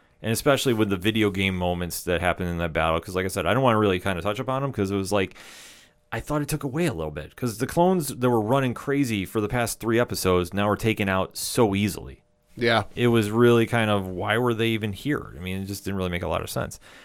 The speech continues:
Speaker 1: And then to the final battle, which, like I said, everybody lost their mind to on the net, and they're still memeing to this day.
Speaker 2: I mean, that don't take much for the internet.
Speaker 1: Oh, I understand that, but it's like,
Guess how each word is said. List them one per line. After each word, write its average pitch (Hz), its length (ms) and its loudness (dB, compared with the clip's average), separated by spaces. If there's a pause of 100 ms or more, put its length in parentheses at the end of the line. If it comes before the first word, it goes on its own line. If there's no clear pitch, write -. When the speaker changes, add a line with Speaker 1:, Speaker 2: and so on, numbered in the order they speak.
(140)
Speaker 1:
And 131 160 -2
then 147 160 4
to 147 100 2
the 135 100 6
final 147 320 4
battle, 117 320 2
which, 107 160 2
like 107 100 -2
I 107 60 -2
said, 101 180 -2
everybody 107 340 0
lost 90 400 -4
their 85 120 -4
mind 98 380 -6
to 85 160 -6
on 80 100 -4
the 80 100 -6
net, 87 280 -4 (100)
and 101 120 -6
they're 120 120 2
still 135 260 6
memeing 113 500 4
to 101 120 -2
this 92 200 0
day. 87 380 2 (360)
Speaker 2:
I 135 40 -8
mean, 117 280 -4
that 107 240 -2
don't 98 220 2
take 95 180 -6
much 95 160 -6
for 98 100 -8
the 92 120 -4
internet. 92 340 -8 (280)
Speaker 1:
Oh, 202 120 6
I 170 240 8
understand 104 500 0
that, 107 160 0
but 92 100 -4
it's 87 200 -4
like, 90 340 -2